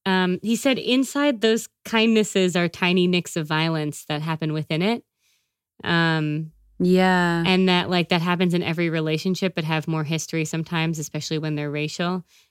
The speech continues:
Speaker 1: And, um, and also that interviewers, his, like, that interviewers and critics are white, like, your discussion about that. And he had this term, the psychic break of being Black in a white space.
Speaker 2: Yeah, I think it's,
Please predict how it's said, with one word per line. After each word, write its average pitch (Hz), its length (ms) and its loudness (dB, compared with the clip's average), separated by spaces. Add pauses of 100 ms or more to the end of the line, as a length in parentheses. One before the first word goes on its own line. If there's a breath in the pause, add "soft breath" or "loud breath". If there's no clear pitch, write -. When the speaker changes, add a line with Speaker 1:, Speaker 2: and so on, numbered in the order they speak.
(120)
Speaker 1:
And, 165 320 0
um, 160 300 -2
and 180 140 0
also 202 260 2
that 185 200 0
interviewers, 180 840 0
his, 180 260 -2
like, 185 200 0
that - 180 -2
interviewers 185 480 2
and 160 100 -2
critics 220 380 -2
are 208 140 2
white, 190 320 2
like, 160 200 -4
your 170 100 0
discussion 170 440 -6
about 160 300 -6
that. 151 320 -4 (200)
And 214 100 4
he 226 100 4
had 233 140 4
this 226 180 2
term, 220 300 2
the 185 80 4
psychic 180 540 -2
break 165 540 -2 (160)
of 160 180 -4
being 160 300 2
Black 156 320 -2
in 160 80 -2
a 156 80 -2
white 151 320 -4
space. - 680 -6 (760)
Speaker 2:
Yeah, 294 280 6
I 226 140 4
think 311 320 4
it's, - 380 -4